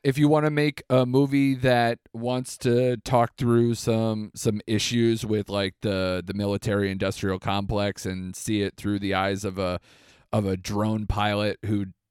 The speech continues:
develops a conscious, uh, it's not a bad place to start for a story like that. But you're right. I mean, the Mackie twist, the connection between the two characters,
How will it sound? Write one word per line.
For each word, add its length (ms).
develops 480
a 60
conscious, 560
uh, 280
it's 260
not 180
a 60
bad 260
place 240
to 100
start 380
for 140
a 60
story 320
like 260
that. 340
But 340
you're 160
right. 260
I 80
mean, 340
the 100
Mackie 400
twist, 800
the 340
connection 480
between 320
the 80
two 220
characters, 920